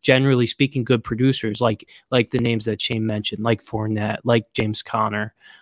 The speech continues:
Um, and there are other guys like that too, a guy like Melvin Gordon. Um, and you can get these guys for a second, two seconds. Um, not everywhere, but some places. And, and so if they go and get hurt, which is,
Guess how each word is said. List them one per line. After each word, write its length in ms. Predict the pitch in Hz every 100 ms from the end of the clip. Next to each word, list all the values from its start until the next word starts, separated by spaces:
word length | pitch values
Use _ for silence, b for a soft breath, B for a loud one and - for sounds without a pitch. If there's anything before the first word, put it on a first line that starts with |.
| b
Um, 220 | 113 110
and 160 | 135 131
there 180 | 131 123
are 60 |
other 220 | 120 123 120
guys 300 | 120 110 117
like 220 | 110 -
that 180 | 104 -
too, 200 | 127 113
a 80 | 123
guy 200 | 113 113
like 240 | 117 113 113
Melvin 300 | 110 113 110
Gordon. 440 | 113 110 110 113 _ b b b
Um, 260 | 120 110 107 b -
and 80 |
you 100 | 135
can 160 | 139 147
get 220 | 139 143
these 200 | 147 113
guys 280 | 113 104 104
for 480 | - 113 107 104 - b b -
a 80 | 110
second, 540 | - 117 101 - 98 -
two 220 | 139 117
seconds. 680 | - 104 101 - - 110 - b b -
Um, 260 | 110 104
not 220 | 127 131 123
everywhere, 420 | 127 165 127 117
but 220 | 117 -
some 240 | - 123
places. 480 | 123 120 131 - 113
And, 220 | 113 113 - b b b
and 160 | 131 -
so 220 | 139 139 B _
if 180 | 151 139
they 220 | 147 160
go 240 | 160 160 156
and 100 | 123
get 160 | 110
hurt, 380 | - 165 196 -
which 240 | 131 127 123
is, 180 | 107